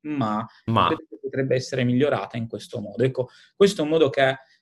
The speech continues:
Speaker 1: secondo
Speaker 2: Che è
Speaker 1: me
Speaker 2: quello che hanno detto a Dan Abramov, che mi dicevi prima.
Speaker 1: Esatto, esatto. Ehm, secondo me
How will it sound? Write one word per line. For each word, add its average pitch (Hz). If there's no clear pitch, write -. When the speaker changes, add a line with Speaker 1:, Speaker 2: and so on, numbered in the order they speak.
Speaker 1:
secondo 160
Speaker 2:
Che 139
è -
Speaker 1:
me 123
Speaker 2:
quello 139
che 135
hanno 123
detto 120
a 113
Dan 113
Abramov, 104
che 104
mi 98
dicevi 92
prima. 90
Speaker 1:
Esatto, 127
esatto. 127
Ehm, 123
secondo 131
me 147